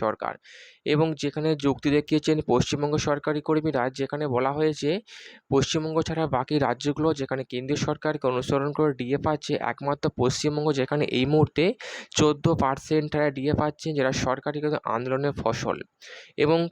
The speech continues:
পশ্চিমবঙ্গ ছাড়া বাকি রাজ্যগুলো ডিএ পাচ্ছে, তো আমাদেরও ডিএ দিতে হবে, এমনটাই আবেদন করেছিলেন। এবং মুখ্যমন্ত্রীর দরবার বারংবার হয়েছেন সরকারি কর্মীরা, কিন্তু মুখ্যমন্ত্রী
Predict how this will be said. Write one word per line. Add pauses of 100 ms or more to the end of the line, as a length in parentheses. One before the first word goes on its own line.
পশ্চিমবঙ্গ (120)
ছাড়া (120)
বাকি (120)
রাজ্যগুলো (120)
ডিএ
পাচ্ছে, (100)
তো (100)
আমাদেরও
ডিএ
দিতে
হবে, (160)
এমনটাই (140)
আবেদন
করেছিলেন। (640)
এবং (120)
মুখ্যমন্ত্রীর (120)
দরবার (120)
বারংবার
হয়েছেন (140)
সরকারি (120)
কর্মীরা, (100)
কিন্তু (120)
মুখ্যমন্ত্রী